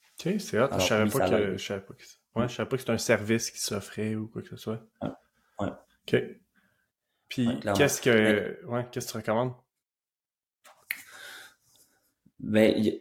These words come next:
Speaker 2: c'est sûr que y-, les, ce qui a été prouvé, là, d'avoir des bénéfices, euh, des réels, c'est beaucoup des, des traitements très spécifiques, exemple des diètes spécifiques. Euh, ça a été beaucoup étudié. Juste faire une grosse étude pour dire, est-ce que avoir des meilleures habitudes de vie,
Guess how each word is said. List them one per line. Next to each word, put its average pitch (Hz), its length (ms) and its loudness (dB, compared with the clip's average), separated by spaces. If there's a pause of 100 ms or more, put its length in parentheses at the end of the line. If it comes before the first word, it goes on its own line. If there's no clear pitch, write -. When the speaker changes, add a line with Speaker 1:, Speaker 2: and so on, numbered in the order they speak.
(120)
Speaker 2:
c'est - 180 -2
sûr 156 200 0
que 117 100 4
y-, 101 420 0 (320)
les, 98 540 0
ce - 180 -10
qui - 140 -8
a 101 40 2
été 127 160 2
prouvé, 117 500 -2
là, 117 260 0
d'avoir 98 340 -2
des 95 120 -8
bénéfices, 104 580 -2
euh, 98 440 -8
des 107 120 -6
réels, 101 360 2
c'est 101 160 -4
beaucoup 131 220 -4
des, 110 220 0 (320)
des 98 120 -2
traitements 104 400 0
très - 180 -6
spécifiques, - 520 -4
exemple 101 260 -2
des 98 120 0
diètes 104 500 0
spécifiques. - 760 -4 (420)
Euh, 87 180 0
ça 87 140 -2
a 90 40 0
été 101 140 0
beaucoup 95 180 2
étudié. 95 420 -4 (840)
Juste 143 220 -2
faire 127 200 6
une 104 100 2
grosse 107 240 -2
étude 117 260 0
pour 98 200 -2
dire, 104 400 -2
est-ce - 180 -6
que 113 120 -2
avoir 104 520 2
des 101 120 -4
meilleures 101 300 -2
habitudes 104 280 -4
de 104 80 0
vie, 104 380 -6